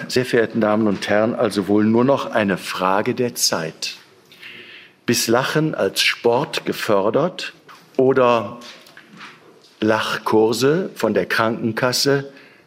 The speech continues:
als Gesundheitsprophylaxe anerkannt werden. Auch praktizierte Spiritualität wird häufig mit einer gesunden beziehungsweise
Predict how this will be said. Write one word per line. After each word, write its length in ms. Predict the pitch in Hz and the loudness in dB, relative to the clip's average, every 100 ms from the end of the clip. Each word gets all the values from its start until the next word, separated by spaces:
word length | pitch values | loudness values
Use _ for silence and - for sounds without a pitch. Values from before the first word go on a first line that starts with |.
| _ | _
als 240 | - 113 - | -2 -2 0
Gesundheitsprophylaxe 1700 | 110 127 165 - 101 90 - - 110 104 113 95 101 - - 120 131 - - - - - - | 0 2 2 0 -4 -4 -6 -2 -2 0 0 2 0 0 0 0 0 -6 -20 -20 -20 -14 -2
anerkannt 600 | 104 104 - 98 80 - | 0 0 -2 -4 -4 -2
werden. 380 | 98 87 - - - - - - _ - - - _ - - _ _ - - - - - - - - - - - - - - - | 0 0 -4 -14 -18 -20 -20 -20 _ -20 -20 -20 _ -20 -20 _ _ -20 -18 -18 -20 -20 -20 -16 -16 -18 -20 -20 -20 -20 -16 0
Auch 260 | 135 143 - | 0 0 0
praktizierte 800 | 147 143 131 - - 151 151 | -2 0 -2 -2 2 2 2
Spiritualität 1400 | - - - 123 127 - 120 123 120 - 170 101 98 - - | -2 -2 0 0 0 2 2 2 -2 0 2 2 0 -10 -2
wird 280 | 110 101 - | -2 -2 2
häufig 520 | 104 117 - 160 - | 2 2 0 -4 -2
mit 140 | 165 | -4
einer 280 | - 107 95 | 0 0 0
gesunden 720 | 92 90 104 104 110 123 165 - - - | -2 -2 0 2 2 2 0 -2 -14 -12
beziehungsweise 1080 | - 101 - 143 127 - 110 113 110 107 104 | -6 -4 0 0 0 -2 2 2 2 0 -2